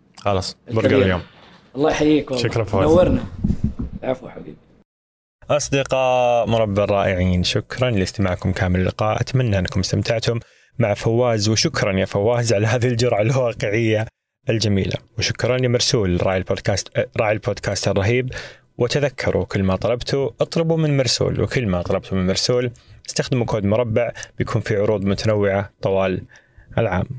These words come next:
Speaker 1: وشاركوا هذا اللقاء مع صديق تخافون عليه لا يطيح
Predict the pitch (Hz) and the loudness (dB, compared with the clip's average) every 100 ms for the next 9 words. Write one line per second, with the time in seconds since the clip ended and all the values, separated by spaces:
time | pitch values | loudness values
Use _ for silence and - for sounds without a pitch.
0 | - 104 - 110 95 - 92 92 92 90 | -6 -2 0 0 -2 -2 0 0 0 0
1 | 90 117 127 127 - 117 110 - 123 139 | 0 0 0 0 0 0 0 -2 0 0
2 | 139 - - 127 120 143 127 113 120 120 | -2 -4 -2 -2 -2 -2 0 0 2 2
3 | 117 120 123 117 - - | 2 0 0 0 0 -2